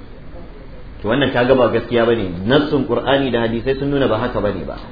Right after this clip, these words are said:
Nagarta tsawon rai take sawa, albarkar rayuwa take sawa, ba mutuwa da wuri take sawa ba. An gane ko? Da haka, "Wa yu'akhirkum ila ajalin musamma", Ubangiji zai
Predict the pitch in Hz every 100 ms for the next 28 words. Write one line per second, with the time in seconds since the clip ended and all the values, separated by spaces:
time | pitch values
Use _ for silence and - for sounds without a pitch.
0 | - - - - 98 123 120 127 127 156
1 | 151 - - - - 143 151 151 151 143
2 | 139 117 120 123 101 85 64 - - -
3 | - - 127 131 156 165 160 131 127 127
4 | 135 131 135 117 107 107 90 71 - -
5 | 87 107 123 147 151 151 110 113 120 123
6 | - 104 107 85 80 73 - - - -
7 | - - - - 120 127 135 107 - 160
8 | - - - - - - - - - 117
9 | 135 135 123 127 127 123 - 165 170 156
10 | 123 131 135 139 135 123 117 127 139 131
11 | 139 147 - - - 98 127 156 151 147
12 | 151